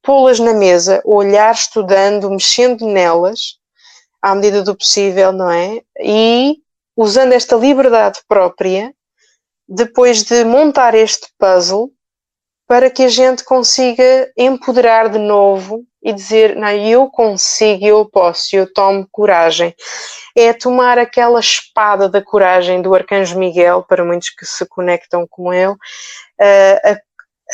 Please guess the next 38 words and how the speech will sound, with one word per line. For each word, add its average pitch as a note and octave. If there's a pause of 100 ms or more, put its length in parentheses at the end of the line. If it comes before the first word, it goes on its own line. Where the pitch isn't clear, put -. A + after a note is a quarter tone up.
(360)
o A3+
Arcanjo A3+
Miguel A3
tem A#3+
essa G#3+
espada F3+
e A3
é A3+
para A3+
nos A3
devolver A3
esta F#3+
espada F3+
em F3+
como G3+
a G3+
gente G3
se -
defende G#3+
de G3
no-, G3 (440)
de, F#3+
de F#3
coisas A#3
que -
são G#3
menos G#3+
próprias G3+
para G3
a F#3+
nossa G3
evolução, F3+ (600)
evolução. F3 (500)
Então, G#3 (680)
é G#3+
devolver A3
esta G3
coragem, F3+